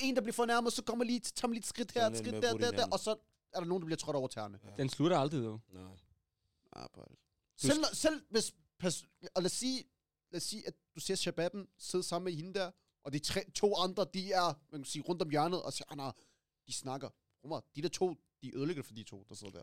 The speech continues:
Speaker 2: Ja, ja.
Speaker 3: That's crazy, man.
Speaker 1: Sådan noget der, de vil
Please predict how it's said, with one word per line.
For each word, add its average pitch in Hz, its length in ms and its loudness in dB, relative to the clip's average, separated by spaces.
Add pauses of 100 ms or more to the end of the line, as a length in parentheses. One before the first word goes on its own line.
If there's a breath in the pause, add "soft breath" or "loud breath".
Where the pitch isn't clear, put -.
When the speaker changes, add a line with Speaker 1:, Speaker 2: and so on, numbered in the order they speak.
(140)
Speaker 2:
Ja, 101 160 -6
ja. 98 40 -10 (1000)
Speaker 3:
That's - 220 -20
crazy, 98 400 -10
man. 76 260 -16 (340)
Speaker 1:
Sådan 117 100 -12
noget 123 100 -4
der, 117 60 -4
de 113 160 -10
vil 113 120 -10